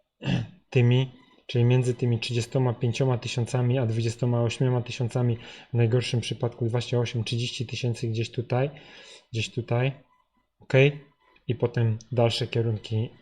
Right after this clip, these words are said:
wzrostowe. Gdyby to był rzeczywiście bear market i teraz będą tylko ściemy jakieś,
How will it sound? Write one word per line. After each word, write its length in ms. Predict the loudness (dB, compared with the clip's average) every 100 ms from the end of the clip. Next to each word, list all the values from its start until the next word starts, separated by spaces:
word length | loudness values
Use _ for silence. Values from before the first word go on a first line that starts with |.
| _ _ -2
wzrostowe. 640 | 2 4 2 0 -2 -4 -16 _ _ _ _ _ _ _ _ _ _ _ _ -20 -4
Gdyby 280 | 4 6 6
to 140 | 4
był 140 | 2 2
rzeczywiście 480 | 2 0 -4 0 2
bear 200 | 4 4
market 380 | 2 0 -4
i 80 | -4
teraz 260 | -2 0 0
będą 280 | 0 -2 -4
tylko 240 | -4 -6
ściemy 440 | -4 0 2 2
jakieś, 380 | 2 0 -4 -10